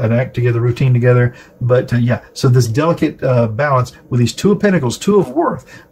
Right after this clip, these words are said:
getting this balance, this value just exactly right for this performance. In the past of this reading is this great big Ace of Wands, which is a yes card, and it's, it's a, a powerful card, but this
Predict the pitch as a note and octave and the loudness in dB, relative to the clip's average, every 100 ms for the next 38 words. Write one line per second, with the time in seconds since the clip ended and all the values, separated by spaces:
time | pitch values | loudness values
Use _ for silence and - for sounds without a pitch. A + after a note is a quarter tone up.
0 | A#2 A#2 E3+ E3+ D3+ - B2 A#2 C3 C3 | -4 -2 2 2 2 -2 -4 -2 0 0
1 | A#2+ A2+ A#2 A2 C3 C3 B2+ B2 - - | 0 -4 -4 -2 0 0 0 -2 -6 -14
2 | A2 D#3 D#3+ C#3 C3+ B2 A#2+ A2+ G#2+ G2+ | -6 -4 -2 -2 0 0 0 0 -4 -6
3 | A2 G2+ - - A2+ G#2 - - - - | -10 -8 -10 -6 -4 -4 -8 -16 -20 -20
4 | - - - - - - C3 A2 C#3+ D#3 | -20 -20 -20 -20 -20 -4 -2 0 -2 -2
5 | E3+ D#3 D#3 C#3+ C3+ - - B2 A2 G#2 | 0 0 0 0 0 -4 -8 -4 -4 -4
6 | A#2 F3+ F#3+ D#3+ D3 C#3+ B2 A#2 D3 A#2+ | -4 -2 0 0 2 0 0 0 2 2
7 | A2 G#2+ G#2+ G#2+ A#2 D#3 - D#3 D3 C#3+ | 0 -2 -2 0 0 -2 -2 0 0 -2
8 | - - B2 - - B2+ A2 A2+ A2 - | -8 -4 -2 -2 -2 -2 0 -2 -2 -6
9 | - - E3+ A3+ D#3 - A#2 A2+ - - | -12 -4 -2 -2 -2 -2 0 -2 -4 -12
10 | - A2+ F3+ | -10 -2 0